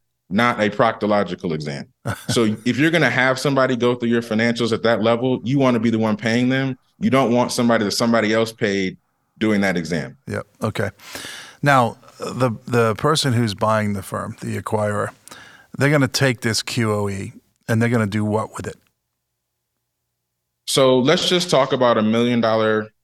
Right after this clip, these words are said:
Speaker 1: ebitda business, which is just cash flow or profit, um, and a four times deal. So you're selling your business for four million dollars. The buyer will come in and do a quality of earnings and say,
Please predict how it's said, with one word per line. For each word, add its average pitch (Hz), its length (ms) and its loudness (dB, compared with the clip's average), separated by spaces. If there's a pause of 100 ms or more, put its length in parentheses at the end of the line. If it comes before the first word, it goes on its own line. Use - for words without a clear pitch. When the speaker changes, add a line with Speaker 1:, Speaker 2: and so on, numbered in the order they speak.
(460)
Speaker 1:
ebitda 113 540 2
business, 90 420 -4
which 92 180 -4
is 92 100 -2
just 95 280 -2
cash 101 260 0
flow 101 140 0
or 95 100 2
profit, 82 500 -2 (480)
um, 85 460 -4 (500)
and 107 320 0
a 101 160 0
four 120 280 2
times 104 320 0
deal. 78 280 -4
So - 140 -6
you're 101 120 0
selling 117 260 2
your 107 100 0
business 107 300 -2
for 95 120 -4
four 104 240 0
million 95 300 0
dollars. 71 480 -4 (600)
The 117 180 2
buyer 135 340 2
will 127 120 2
come 123 220 0
in 117 80 2
and 107 80 0
do 110 80 2
a 101 40 0
quality 110 320 2
of 101 100 -2
earnings 110 360 0
and 101 100 -6
say, 101 400 2